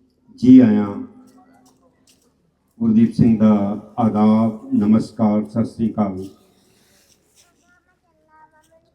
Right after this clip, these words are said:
ਮਾਝਾ, ਮਾਲਵਾ, ਦੁਆਬਾ, ਪੁਆਧ, ਪੰਜਾਬ ਦੇ ਵੱਖਰੇ ਵੱਖਰੇ ਹਿੱਸਿਆਂ ਵਿੱਚੋਂ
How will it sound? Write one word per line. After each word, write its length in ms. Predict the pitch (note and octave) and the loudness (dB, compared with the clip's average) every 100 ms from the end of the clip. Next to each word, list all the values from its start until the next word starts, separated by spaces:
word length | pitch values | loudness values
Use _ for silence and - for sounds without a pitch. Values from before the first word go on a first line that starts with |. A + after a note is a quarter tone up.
| - _ - - _ _ _ B2+ | -20 _ -20 -20 _ _ _ -2
ਮਾਝਾ, 600 | A#2+ B2+ C#3 C#3+ C#3+ - - C3+ | 2 2 2 2 0 -2 -2 2
ਮਾਲਵਾ, 520 | B2 A#2 G#2 F#2 - - - _ _ _ _ _ _ | 4 4 0 -4 -12 -20 -20 _ _ _ _ _ _
ਦੁਆਬਾ, 680 | A#2+ A#2 G#2 G#2+ G#2 G2 - - | -4 -2 0 -2 -2 -4 -14 -8
ਪੁਆਧ, 240 | G#2+ G#2+ - _ _ _ _ _ _ _ _ _ | -6 -6 -8 _ _ _ _ _ _ _ _ _
ਪੰਜਾਬ 440 | B2+ G#2+ G#2 F#2+ | -2 0 -2 -2
ਦੇ 100 | G#2+ | -2
ਵੱਖਰੇ 340 | G2 G#2 G#2+ G2+ | -2 -4 -6 -8
ਵੱਖਰੇ 360 | G2 - G2 | -8 -10 -6
ਹਿੱਸਿਆਂ 320 | F2 - A2 | -6 -4 -4
ਵਿੱਚੋਂ 400 | G2 F#2 - F#2 | -4 -6 -6 -8